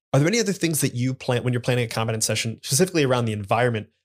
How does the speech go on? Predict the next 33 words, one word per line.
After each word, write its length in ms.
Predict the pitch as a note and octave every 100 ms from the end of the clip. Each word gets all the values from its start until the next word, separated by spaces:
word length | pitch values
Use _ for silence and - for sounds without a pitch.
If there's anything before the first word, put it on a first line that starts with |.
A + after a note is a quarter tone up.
| _
that 80 | B2
you 500 | C3+ B2+ C#3 C#3 C3+ -
like 200 | A#2+ A#2+
to 120 | A#2
do 200 | A2+ A2+
to, 120 | A2+
like, 220 | A2+ A2
try 140 | - C3+
to 60 |
level 380 | A#2+ A2+ A#2 A#2
up 140 | A2+ -
the 80 |
encounter, 360 | G#2 - G#2 G2+
to 100 | -
try 140 | -
to 60 | A#2
make 220 | A2+ A2
it 180 | A2 - _ _ _
that 160 | C3 B2+
one 400 | A#2 A#2+ B2 B2+
step 420 | - - A2+ A2 -
of 360 | G#2+ G#2 G2+ - _ _ _ _
not 100 | A#3+
necessarily 340 | B3+ - A3+ F#3
more 120 | C#3+
difficult, 400 | A#2 C#3 - E3+
but 100 | C#3
more 160 | B2 B2
dynamic, 580 | A#2 A2+ A2+ A2+ A2+
more 160 | A2+ A2
fun, 380 | - - A2 A2
more 160 | G#2+
engaging? 560 | G#2 G#2 F#2+ G2+ - -